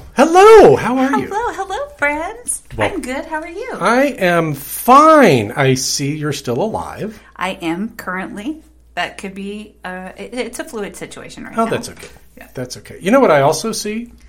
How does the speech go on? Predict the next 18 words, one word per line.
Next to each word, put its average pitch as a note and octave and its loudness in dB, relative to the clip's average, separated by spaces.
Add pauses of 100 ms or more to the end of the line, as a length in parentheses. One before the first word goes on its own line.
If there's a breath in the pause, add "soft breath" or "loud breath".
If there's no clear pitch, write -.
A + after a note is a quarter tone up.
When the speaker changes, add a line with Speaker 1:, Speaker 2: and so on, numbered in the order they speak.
(340 soft breath)
Speaker 2:
What? - -12
Speaker 1:
You're G#3 0
wearing F3 -6
shoes. - -6
Speaker 2:
I A3+ -4
do A3 -8
have G3 -8
on E3 -6
shoes. F3+ -8
Speaker 1:
<laughs> - -
Speaker 2:
I've B3+ -2
been F4 -2
light G3 0
on F#3+ -6
shoes F3+ -12
all D#3+ -12
week. C#3 -18
Speaker 1:
It's, F#3+ -2